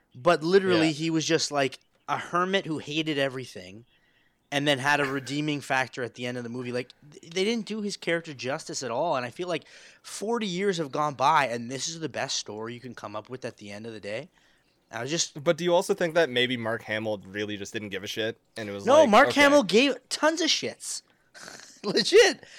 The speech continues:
Speaker 1: I've seen so many
Speaker 2: <laughs> I've
Speaker 1: interviews
Speaker 2: never
Speaker 1: with him.
Speaker 2: heard that phrase turned around like that.
Speaker 1: <laughs> But, like, Mark Hamill, I've, I've watched a few interviews with him. Like, he,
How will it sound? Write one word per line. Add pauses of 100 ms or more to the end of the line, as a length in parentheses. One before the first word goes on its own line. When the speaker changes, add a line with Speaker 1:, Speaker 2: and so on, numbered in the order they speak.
(200)
Speaker 1:
I've
seen
so
many
Speaker 2:
<laughs>
I've
Speaker 1:
interviews
Speaker 2:
never
Speaker 1:
with
him.
Speaker 2:
heard (340)
that
phrase
turned
around
like
that.
Speaker 1:
<laughs> (580)
But,
like,
Mark
Hamill,
I've,
I've
watched
a
few
interviews
with
him.
Like,
he,